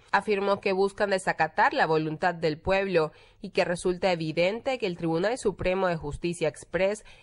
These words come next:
está al servicio del régimen. La sentencia prevalecerá mientras estos tres diputados mantengan su puesto en el hemiciclo. Una de las primeras iniciativas de la Unión Democrática que se verán truncadas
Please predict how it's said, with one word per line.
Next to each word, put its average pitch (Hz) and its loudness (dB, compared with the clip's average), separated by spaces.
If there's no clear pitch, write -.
está 175 0
al 185 0
servicio 190 -4
del 220 0
régimen. 143 -6
La 175 0
sentencia 165 0
prevalecerá 165 2
mientras 180 0
estos 175 -6
tres 220 -2
diputados 185 -2
mantengan 170 -2
su 160 -8
puesto 165 0
en 170 0
el 165 0
hemiciclo. 156 -2
Una 240 2
de 247 2
las 202 2
primeras 175 0
iniciativas 180 -2
de 180 2
la 175 0
Unión 170 0
Democrática 170 -2
que 180 -6
se 175 -4
verán 180 0
truncadas 196 0